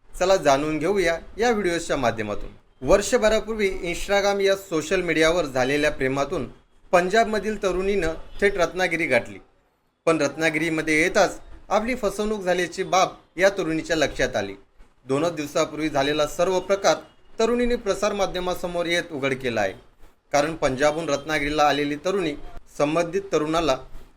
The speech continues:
रत्नागिरी रेल्वे स्थानकावर उतरून फोन करत होती, सोशल मीडियावर त्याला मेसेज करत होती,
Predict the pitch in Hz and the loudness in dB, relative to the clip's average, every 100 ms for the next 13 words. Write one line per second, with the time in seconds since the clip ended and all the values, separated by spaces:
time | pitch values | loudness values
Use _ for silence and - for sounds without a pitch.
0 | - 143 - 233 254 247 247 214 220 214 | -4 0 0 0 0 0 0 0 0 -2
1 | 190 180 180 190 190 196 185 - 226 170 | -4 -4 -2 0 2 0 -2 -6 -6 -6
2 | - - - 185 190 185 143 123 110 - | -10 -20 -8 -2 -2 0 0 0 -6 -12
3 | - _ - _ - 135 139 156 156 156 | -20 _ -20 _ -4 -2 0 0 2 2
4 | 151 151 160 165 139 123 143 143 123 110 | 2 0 -2 0 0 -2 -4 -6 -6 -6
5 | 104 - | -10 -12